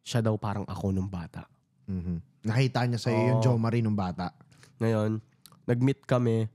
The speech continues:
Speaker 1: Video-video call lang muna eh.
Speaker 2: Mhm.
Speaker 1: Mga pagalit na, kasi ang kulit ko sa internet talaga, balagbag talaga ako.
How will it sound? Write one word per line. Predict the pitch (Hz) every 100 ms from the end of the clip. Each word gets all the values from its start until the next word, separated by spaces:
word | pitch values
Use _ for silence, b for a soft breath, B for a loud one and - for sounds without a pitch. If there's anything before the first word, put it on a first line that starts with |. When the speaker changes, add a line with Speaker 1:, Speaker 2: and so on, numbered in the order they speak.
| _ _ _ _ _ _ _ _ _ _
Speaker 1:
Video-video | 131 135 135 127
call | 127 120
lang | 117
muna | 117 110 104 98
eh. | - -
Speaker 2:
Mhm. | 104 98 90 _ 107
Speaker 1:
Mga | 101
pagalit | - 101 104 101 101
na, | 101 98 95 92
kasi | 110 113
ang | 107
kulit | 95 92
ko | 107
sa | -
internet | 95 - 92 95
talaga, | - 90 95 98
balagbag | 101 98 - 92
talaga | 92 98 95 -
ako. | -